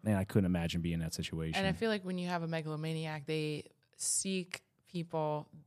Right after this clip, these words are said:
Speaker 2: like, a vulnerability. So all these people are, are seeking something to look up to,
Speaker 1: Mm.
Speaker 2: like, they're lacking something in their lives, and, and somebody sees that,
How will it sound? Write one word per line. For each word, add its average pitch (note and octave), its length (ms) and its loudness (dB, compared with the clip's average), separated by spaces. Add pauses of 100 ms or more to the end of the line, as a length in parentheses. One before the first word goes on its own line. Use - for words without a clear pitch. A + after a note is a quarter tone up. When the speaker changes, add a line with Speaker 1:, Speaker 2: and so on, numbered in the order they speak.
(180)
Speaker 2:
like, D3+ 160 -2
a D3+ 40 0
vulnerability. C#3+ 840 0 (340)
So D3 540 -2 (180)
all D#3+ 140 2
these D3+ 180 -4
people D3+ 460 -2
are, C3+ 360 2
are B2+ 140 -4
seeking E3 440 -2
something D3 500 -2
to C#3+ 240 -4
look C#3 240 -4
up D3 220 -4
to, D3 600 0
Speaker 1:
Mm. D3+ 80 -2 (220)
Speaker 2:
like, D3+ 100 -4
they're D3+ 140 2
lacking C#3 800 2 (120)
something D3 580 0
in C#3 120 -2
their C3+ 140 -2
lives, C3 640 2
and, C3+ 280 -6
and C3+ 280 -2
somebody C#3+ 320 0
sees D#3 380 0
that, A2 240 0